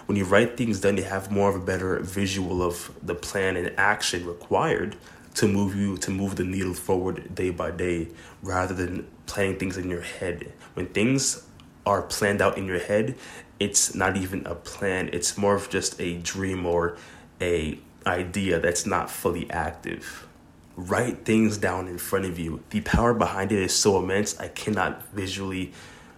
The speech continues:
vividly even explain it. But when you write things down, you have more of a con-, you have more of a concept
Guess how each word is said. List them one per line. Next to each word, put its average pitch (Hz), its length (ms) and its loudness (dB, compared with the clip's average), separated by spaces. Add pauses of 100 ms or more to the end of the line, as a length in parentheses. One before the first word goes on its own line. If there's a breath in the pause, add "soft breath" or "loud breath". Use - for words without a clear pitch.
vividly 98 460 2
even 95 420 0
explain 87 560 0
it. - 200 -10
But 92 80 -2
when 95 120 2
you 92 80 0
write 98 280 4
things 110 220 4
down, 87 460 -2
you 87 100 -6
have 87 440 0 (540 loud breath)
more 95 360 4
of 95 140 -2
a 95 80 0
con-, - 500 -4
you 101 120 -4
have 90 100 -2
more 98 120 6
of 85 60 0
a 85 80 0
concept - 760 -2